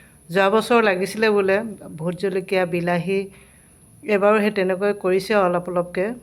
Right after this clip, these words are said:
প্ৰথমে অলপ অলপ কৰিছে, পিছত বঢ়াবগৈ খেতি। মাটি টুকুৰা বহলকৈ আছে, কৰিব পাৰিব বহলকৈ পিছত। এতিয়ালৈ বাৰু অলপ অলপকৈ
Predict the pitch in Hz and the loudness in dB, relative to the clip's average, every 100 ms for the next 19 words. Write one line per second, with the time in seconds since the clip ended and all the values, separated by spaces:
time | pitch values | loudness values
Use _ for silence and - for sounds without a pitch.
0 | - _ _ - - _ - 196 208 220 | -20 _ _ -20 -20 _ -8 -6 -2 2
1 | 220 208 202 220 233 233 214 214 220 208 | 4 4 2 0 -2 2 2 2 -2 -4
2 | 208 208 190 175 202 214 226 226 190 190 | -4 -2 0 0 0 0 -2 -4 -6 -4
3 | 196 202 - - - - 175 196 190 202 | -4 -6 -16 -20 -16 -4 -2 -2 -2 0
4 | 202 180 170 185 185 196 190 202 202 180 | 2 2 0 -2 0 -2 -2 -4 -2 0
5 | 185 190 180 180 208 185 170 170 165 175 | 0 0 0 0 0 -2 -2 -2 -4 -6
6 | 170 - 185 - - - _ - - - | -6 -8 -10 -10 -20 -20 _ -20 -20 -20
7 | - 175 175 196 202 196 196 190 175 175 | -12 -8 0 2 2 4 4 4 2 0
8 | 185 180 180 208 | 0 -2 -2 -6